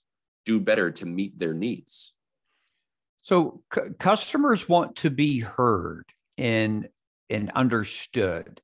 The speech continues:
Speaker 2: They are looking for a solution to their pain. Um,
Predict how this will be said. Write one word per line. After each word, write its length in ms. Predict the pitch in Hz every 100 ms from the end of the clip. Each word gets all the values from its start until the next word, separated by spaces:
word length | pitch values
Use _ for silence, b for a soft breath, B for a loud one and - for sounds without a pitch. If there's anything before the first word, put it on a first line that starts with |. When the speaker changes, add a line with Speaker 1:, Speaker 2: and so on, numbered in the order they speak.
| -
Speaker 2:
They 200 | 104 104
are 180 | 127 139
looking 320 | 131 131 120
for 300 | - 131 117
a 60 |
solution 600 | 110 - 104 110 - 110 - -
to 80 | 104
their 140 | 92
pain. 480 | 90 - 90 82 78 B B B B B B B B -
Um, 480 | 117 117 113 107